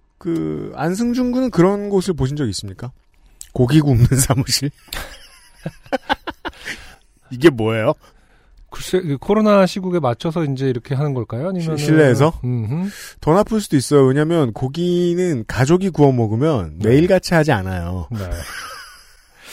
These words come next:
Speaker 2: 그 옆 사무실은 어쨌든
Speaker 1: 그 사무실에서 고기를 구워 먹으면 그건 업무를 위한 만남이 아니라
Speaker 2: 음.
Speaker 1: 지인 모임이죠. 소위 말하는 요즘 방역 당국이 자제하라고 하는.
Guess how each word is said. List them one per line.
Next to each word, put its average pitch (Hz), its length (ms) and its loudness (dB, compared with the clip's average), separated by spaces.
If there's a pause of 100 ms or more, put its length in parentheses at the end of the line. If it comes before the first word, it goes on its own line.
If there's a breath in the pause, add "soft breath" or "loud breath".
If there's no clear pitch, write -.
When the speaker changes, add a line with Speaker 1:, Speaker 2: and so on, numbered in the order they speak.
(300 loud breath)
Speaker 2:
그 196 160 0
옆 160 160 -2
사무실은 233 400 -2
어쨌든 160 440 -2
Speaker 1:
그 190 40 4
사무실에서 262 420 4
고기를 175 240 4
구워 185 200 8
먹으면 165 400 2
그건 143 340 2 (120)
업무를 202 360 0
위한 208 160 4
만남이 131 380 2
아니라 110 720 0
Speaker 2:
음. 98 340 -8
Speaker 1:
지인 190 420 0
모임이죠. 165 460 6
소위 220 260 0
말하는 110 460 2
요즘 131 240 2
방역 135 280 0
당국이 135 280 0
자제하라고 110 580 0
하는. 76 140 -10